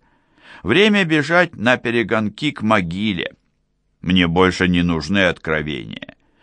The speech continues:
Я получил единственным доступным мне образом, про темпоре, всё, что хотел и что смогу пустить в дело.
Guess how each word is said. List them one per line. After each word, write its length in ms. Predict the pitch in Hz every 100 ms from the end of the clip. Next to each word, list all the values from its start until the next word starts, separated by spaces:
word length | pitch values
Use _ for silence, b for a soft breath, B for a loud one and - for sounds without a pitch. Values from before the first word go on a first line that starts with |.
| B B
Я 200 | - 202
получил 800 | 202 185 175 - 147 175 175 165 - _ _ _ -
единственным 840 | 120 107 156 147 - 120 117 104
доступным 600 | 92 92 - 104 - 90
мне 200 | 87 85
образом, 720 | 80 104 92 101 104 131 139 - _ _ _ _
про 220 | 110 110
темпоре, 880 | 98 95 98 104 101 107 107 110 107 b b b b
всё, 520 | - - 139 151 143
что 280 | - - 110
хотел 580 | - 87 - 98 120 123
и 220 | - 87
что 240 | - 95
смогу 480 | 92 - 87 82 101
пустить 560 | 90 90 82 - 90 80
в 120 | 85
дело. 520 | 76 82 85 85 87